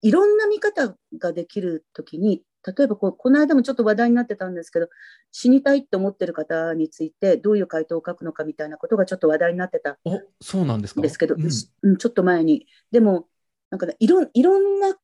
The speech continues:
Speaker 1: 多方面からの思考がわって湧いてきちゃうと、あの、とても文章にならないことっていうのが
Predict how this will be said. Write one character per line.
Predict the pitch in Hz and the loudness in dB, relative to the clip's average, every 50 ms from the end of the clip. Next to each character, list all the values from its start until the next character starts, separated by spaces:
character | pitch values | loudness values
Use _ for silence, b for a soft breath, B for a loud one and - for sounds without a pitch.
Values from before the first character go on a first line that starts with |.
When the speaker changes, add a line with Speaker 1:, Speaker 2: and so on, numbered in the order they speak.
| _ _ | _ _
Speaker 1:
多 | - 285 | -6 -4
方 | 269 - 403 403 | 0 2 4 4
面 | 415 349 294 254 | 4 4 2 2
か | 240 220 202 | 2 0 0
ら | 202 | 0
の | 185 180 | -2 -4
思 | 170 - - - | -8 -8 -4 0
考 | 220 214 208 | 2 2 4
が | 214 208 190 | 4 2 2
わ | 226 302 | 2 0
っ | 320 - _ | -2 -6 _
て | - | -4
湧 | 196 190 185 | -4 -4 -4
い | 185 | -6
て | - 190 | -10 -14
き | - - | -18 -16
ち | - 170 | -14 -14
ゃ | 156 | -14
う | 147 - _ | -14 -14 _
と、 | - 175 156 143 135 - _ _ _ - | -4 -4 -4 -4 -6 -12 _ _ _ -14
あ | 160 156 | -12 -10
の、 | 156 151 | -10 -10
と | - 180 | -12 -8
て | - 302 | -4 0
も | 277 294 302 302 b b b b b b _ | 0 0 0 -2 b b b b b b _
文 | - 349 381 | 0 0 0
章 | - - 254 | 0 -2 -2
に | 180 | -2
な | 165 165 | -2 -2
ら | 214 294 | -2 -2
な | 330 - | -2 -4
い | |
こ | - 165 - | -6 -8 -10
と | - | -10
っ | 139 - _ | -12 -14 _
て | - | -12
い | 151 147 | -10 -10
う | |
の | 139 131 | -10 -10
が | 127 123 | -12 -14